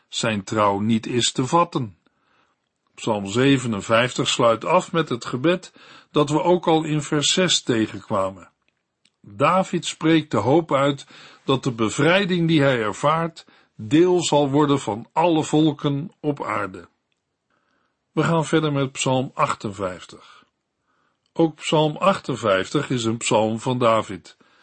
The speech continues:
Net als Psalm zevenenvijftig moet Psalm achtenvijftig worden gezongen op de wijs van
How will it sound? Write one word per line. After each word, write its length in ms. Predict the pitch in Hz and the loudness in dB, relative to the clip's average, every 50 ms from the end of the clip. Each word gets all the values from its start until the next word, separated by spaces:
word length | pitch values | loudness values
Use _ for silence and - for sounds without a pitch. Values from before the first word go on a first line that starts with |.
| _ _ _ _ _ _ _ _ _ _ _ | _ _ _ _ _ _ _ _ _ _ _
Net 220 | - 117 123 117 - | -2 0 0 2 2
als 160 | 123 - - | 0 0 -2
Psalm 340 | - - 127 120 113 113 104 | -4 -2 0 2 2 2 2
zevenenvijftig 960 | 92 127 123 120 131 127 120 139 139 139 127 139 135 147 156 151 - 170 156 | 2 2 4 4 4 2 2 0 0 0 2 4 4 4 2 2 0 -2 0
moet 200 | 147 147 147 143 | 2 2 0 0
Psalm 340 | 139 - - 147 127 127 139 | 0 0 0 2 2 0 0
achtenvijftig 920 | - 160 165 170 - - - 160 143 131 151 147 156 160 156 - - 160 139 | -2 0 -2 -2 0 -2 -4 -4 -2 2 4 4 4 4 2 0 0 -2 0
worden 280 | - 143 143 143 139 - | 2 2 2 2 2 0
gezongen 500 | 139 135 123 123 151 170 185 180 175 170 | 0 0 2 2 2 2 2 2 0 0
op 180 | 165 156 135 | 0 -2 0
de 100 | 131 131 | 0 2
wijs 360 | 123 127 135 147 160 151 - | 4 4 4 4 4 2 0
van 400 | - - 156 151 147 147 143 135 | 0 0 0 0 0 -2 -4 -6